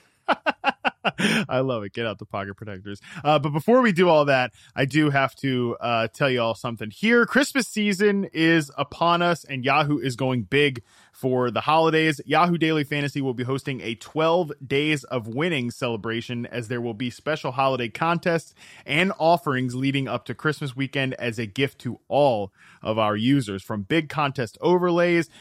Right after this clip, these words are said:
everyone wins contests, free rolls, and holiday themed contests,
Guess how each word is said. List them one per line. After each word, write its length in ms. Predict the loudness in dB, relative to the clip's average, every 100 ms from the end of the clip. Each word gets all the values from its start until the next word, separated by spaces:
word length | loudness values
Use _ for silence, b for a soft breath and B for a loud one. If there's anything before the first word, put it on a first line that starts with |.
| B
everyone 520 | -10 -8 -8 -10 -10
wins 420 | -2 2 4 2 0
contests, 840 | 2 2 2 2 2 2 -2 -16
free 300 | -4 2 4
rolls, 460 | 4 4 4 2 0
and 120 | -4
holiday 400 | 0 0 2 0
themed 320 | -2 -4 -4
contests, 560 | -2 -2 0 0 -2